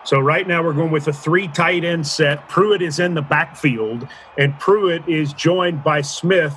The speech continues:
They're in a diamond formation with Henry as the standing tailback. Now, Pruitt will go in motion out to the left. Dennis Kelly will motion to the left side to become the tight end, making himself eligible.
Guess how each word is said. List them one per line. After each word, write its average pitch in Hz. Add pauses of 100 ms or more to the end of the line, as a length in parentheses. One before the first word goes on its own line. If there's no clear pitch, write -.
They're 151
in 160
a 156
diamond 175
formation 160 (480)
with 156
Henry 165
as 165
the 156
standing 156
tailback. 143
Now, 165
Pruitt 214
will 151
go 180
in 160
motion 165
out 185
to 180
the 156
left. 156
Dennis 202 (120)
Kelly 190 (260)
will 180
motion 214
to 202
the 190
left 202
side 185
to -
become 175
the 185
tight 196
end, 180
making 190
himself 185
eligible. 160